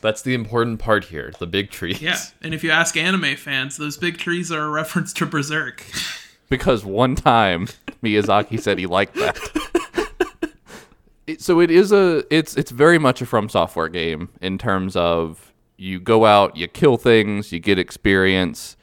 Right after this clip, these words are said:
Speaker 3: If you die, you lose that experience, and you only have one shot to go back and recover it. And that experience is both your use for leveling up and is, like, your currency in the game.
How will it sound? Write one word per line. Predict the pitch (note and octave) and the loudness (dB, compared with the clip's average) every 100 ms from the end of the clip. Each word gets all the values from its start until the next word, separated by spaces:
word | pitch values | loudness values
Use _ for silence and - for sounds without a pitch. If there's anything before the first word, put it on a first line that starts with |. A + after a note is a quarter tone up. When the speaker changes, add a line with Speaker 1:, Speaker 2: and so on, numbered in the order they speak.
| _ - | _ -12
Speaker 3:
If | D#2+ - | -12 -8
you | G#2 G#2+ | -6 -2
die, | G#2+ G2 F#2 F2+ F2 | 2 2 2 2 0
you | D#2+ D2 D#2 | -4 -8 -2
lose | G#2+ A#2 G#2+ | 4 4 6
that | G#2 | 4
experience, | G2 - - G2+ F#2 F2+ D2+ - | 2 -4 2 4 4 2 0 -4
and | D#2+ | -2
you | G2 | 0
only | G2+ | 0
have | F2+ D#2+ | -2 -2
one | G2+ A2 | 0 0
shot | - G2+ F2+ - | 4 4 4 0
to | F#2 | -2
go | F2+ | 2
back | F2+ F2 G#2 | 2 2 -2
and | F2 | -6
recover | E2 G2 E2+ E2+ | -4 -2 0 2
it. | E2+ E2 _ _ _ _ _ | 0 -2 _ _ _ _ _
And | F2+ F2 E2 D#2+ - | -2 0 -2 -4 0
that | F#2 F#2 | 2 2
experience | - - F#2+ F2 F2 E2 E2+ | -2 -2 0 0 0 -2 -6
is | D#2+ | -4
both | F2 D#2 - E2+ | -2 -2 -2 -2
your | D#2 C#2 - | -2 -4 -6
use | G2+ G2 | -4 -4
for | - E2+ | -4 -2
leveling | G2+ F#2 F#2 A#2 | 0 0 0 4
up | C#3 B2 | 6 6
and | G2 F#2 F2+ | 4 0 0
is, | E2+ D#2+ | -6 -4
like, | E2 - | -6 -8
your | - | -6
currency | C3 A#2 G#2 G#2+ F#2+ | 0 0 0 -2 -2
in | F#2 | -2
the | |
game. | F2+ F#2 F#2 F2 | -2 0 0 -2